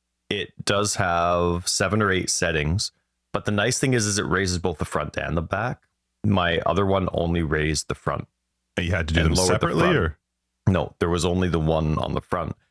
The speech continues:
Speaker 1: And so it would be
Speaker 2: Oh,
Speaker 1: the
Speaker 2: weird.
Speaker 1: blade, as it's tilted, the blade on the front would be doing the really low cutting.
Speaker 2: Oh, interesting.
Speaker 1: And the back height never was raised or lowered. So this one's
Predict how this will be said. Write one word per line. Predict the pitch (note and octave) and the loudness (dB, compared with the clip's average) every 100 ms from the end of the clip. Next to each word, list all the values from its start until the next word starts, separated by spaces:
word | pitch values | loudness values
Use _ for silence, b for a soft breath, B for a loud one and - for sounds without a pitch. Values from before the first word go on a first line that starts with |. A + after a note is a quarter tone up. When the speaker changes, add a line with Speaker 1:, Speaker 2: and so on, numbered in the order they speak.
| _ - | _ -4
Speaker 1:
And | F2 | 0
so | - | 2
it | F2 | 2
would | D#2+ | 2
be | E2+ | 2
Speaker 2:
Oh, | F2 | 2
Speaker 1:
the | |
Speaker 2:
weird. | - - | 4 4
Speaker 1:
blade, | G2+ G#2 G2+ | 2 2 0
as | F2+ G#2 F2+ | 0 0 -2
it's | - | -4
tilted, | - B2+ B2 F2+ | 0 0 0 0
the | E2+ | 0
blade | F#2+ F#2 | 2 2
on | E2+ | 0
the | D#2+ | -2
front | - F#2 F2 | -4 -4 -2
would | D#2+ | -2
be | D2+ | -2
doing | D#2 D#2+ D2+ | 0 0 0
the | D2 | 0
really | D#2 D2 | 0 2
low | D2+ D2+ | 0 0
cutting. | - - - _ _ _ _ C#3 | -2 -2 -4 _ _ _ _ -4
Speaker 2:
Oh, | A2 | -2
interesting. | D3+ - D#2+ D#2+ | -2 -2 0 2
Speaker 1:
And | E2 | 2
the | D#2+ | 0
back | D2+ F2 F2 | -2 -4 -4
height | - D#2 D2 - | -2 -2 -2 -4
never | D2 C#2+ C#2 C2+ C2 | -2 -2 0 0 0
was | D2 D2 | -2 0
raised | C#2+ - | -2 0
or | |
lowered. | D2+ C#2 - - | 0 0 -2 -2
So | E2+ | 0
this | F#2+ A2+ A2+ | 0 0 0
one's | F#2+ F#2 F2 D#2 - - | 2 2 0 0 -2 -4